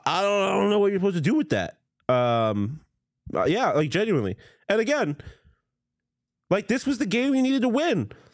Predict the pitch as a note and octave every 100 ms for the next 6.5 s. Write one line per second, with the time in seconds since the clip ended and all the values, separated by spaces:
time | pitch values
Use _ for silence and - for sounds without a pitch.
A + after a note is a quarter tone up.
0 | - G3 - C#4 C4 C#4+ B3 D4 D#4+ -
1 | D#4 - D4 D4 A#3+ D#4+ B3+ D#4 - C#4
2 | D#4 E4 D#4 D#4 D4+ D4+ D4+ D#4+ D#4+ D4
3 | G#3 - A#3+ A#3 B3+ C4+ C#4 D4 C#4+ C#4+
4 | A3 C#4+ D#4+ D4+ D#4 C#4+ D4 A#3 - G#3
5 | D#4 F#4+ B3 - _ _ _ _ G#3 C4
6 | G#3+ D#3+ A3+ -